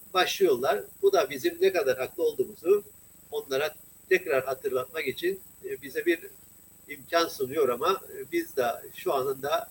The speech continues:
aynı, e, seslenişi yapmıyoruz, yapamıyoruz. E, kendi seçimlerimizle, pahalılıkla uğraşıyoruz ama tam da zamanıdır bence. E, Türkiye'deki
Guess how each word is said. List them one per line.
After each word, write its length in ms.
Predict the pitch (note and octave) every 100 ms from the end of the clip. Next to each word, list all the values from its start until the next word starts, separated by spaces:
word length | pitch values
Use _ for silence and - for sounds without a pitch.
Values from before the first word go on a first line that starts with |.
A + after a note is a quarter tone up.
| -
aynı, 320 | D#3+ D#3 C#3+
e, 920 | B2+ B2 - - - - - - G#4 A4 - - - - - - - - - - - - - - - - - - - - -
seslenişi 920 | - E3 C#3+ - C3 A#2 - D3+ F3 - - - - - - - - -
yapmıyoruz, 760 | C#3+ F#3+ G3 C#3+ B2+ A#2+ D#3+ F3
yapamıyoruz. 800 | E3+ F#3 - A#2 G2 D#3+ F3 - F#3+
E, 160 | E3 D3+
kendi 560 | F3 D#3 D#3 D#3 E3 - - -
seçimlerimizle, 1000 | - F3 - D3+ C#3 C3 C#3 C3 A2 A2
pahalılıkla 680 | - D3+ C#3+ C3+ C3+ - A2
uğraşıyoruz 480 | G#2 G2 B2 A#2 A2
ama 280 | G#2+ D#3 - - - -
tam 200 | E3 -
da 100 | C3
zamanıdır 540 | B2 A#2 A2+ C3+ A2+ -
bence. 360 | A#2 - C3 - - - - - - - - -
E, 240 | A#2 A2+
Türkiye'deki 800 | - G#2+ - D3+ A#2+ A2+ A#2 G#2